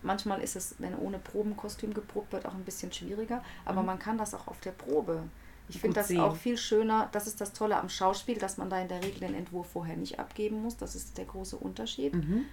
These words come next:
Speaker 1: Du, du kannst dir einfach anschauen, wie die Leute sich bewegen, was
Speaker 2: Mhm.
Speaker 1: den Leuten steht. Das ist
Speaker 2: Mhm.
Speaker 1: so viel einfacher, die Leute anzuziehen. Also wenn du ein Kleid nähen lassen müsst für jemanden,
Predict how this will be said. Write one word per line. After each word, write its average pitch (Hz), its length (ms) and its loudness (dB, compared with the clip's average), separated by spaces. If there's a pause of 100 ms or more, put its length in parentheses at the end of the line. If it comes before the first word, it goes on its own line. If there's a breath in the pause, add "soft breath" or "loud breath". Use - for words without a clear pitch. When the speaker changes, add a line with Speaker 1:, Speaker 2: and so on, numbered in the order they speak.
(1080 loud breath)
Speaker 1:
Du, - 160 -8 (100)
du 196 80 0
kannst 202 320 -2
dir 202 60 0
einfach 196 240 -4
anschauen, 190 360 -2
wie 196 60 -6
die 190 120 -6
Leute 185 280 -2
sich - 240 -8
bewegen, 180 540 -2
was 175 140 -2
Speaker 2:
Mhm. 175 40 4
Speaker 1:
den 180 200 2
Leuten 180 260 -2
steht. 220 460 2 (100)
Das - 180 -8
ist 208 240 4
Speaker 2:
Mhm. - 160 -14
Speaker 1:
so 214 140 0
viel - 180 2
einfacher, 196 680 0
die 196 80 -4
Leute 190 360 0
anzuziehen. 196 440 -4
Also - 220 -2 (640 loud breath)
wenn 185 120 0
du 202 80 0
ein 202 60 -2
Kleid 226 380 8
nähen 226 220 6
lassen 202 360 0
müsst 202 220 -4
für - 160 -6
jemanden, 185 680 -2